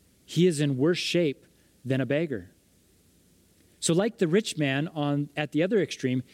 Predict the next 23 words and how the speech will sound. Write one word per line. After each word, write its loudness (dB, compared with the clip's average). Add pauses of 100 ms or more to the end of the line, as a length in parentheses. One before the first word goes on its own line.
(100)
he 4
is 2
a 2
figure 0
so 0
poor -2 (1120)
that 0
we 4
can't 2
even 2
identify 0
with -4
him. -8 (720)
We 6
are 4
neither 0
like 0
the -2
rich -2
man -2 (460)
nor 2
like -2
Lazarus. -6